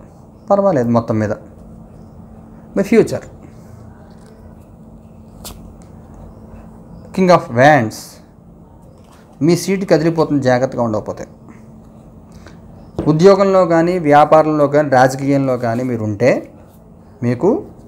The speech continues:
వెన్నుపోటు రా-, తగలబోతూ ఉంది, వెన్నుపోటు పొడుస్తారు. మీ గురించి బ్యాడ్ ప్రాపగండా చేస్తారు,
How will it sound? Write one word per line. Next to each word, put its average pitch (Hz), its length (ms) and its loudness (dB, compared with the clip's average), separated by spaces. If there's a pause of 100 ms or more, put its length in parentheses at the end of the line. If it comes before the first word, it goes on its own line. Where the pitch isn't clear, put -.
వెన్నుపోటు 160 800 0 (240)
రా-, 123 200 2
తగలబోతూ 113 640 -2
ఉంది, 107 580 -8 (1700)
వెన్నుపోటు 131 340 0
పొడుస్తారు. 110 760 -8
మీ 127 120 0
గురించి 135 360 -2
బ్యాడ్ 131 340 2
ప్రాపగండా 139 400 0
చేస్తారు, 131 520 -6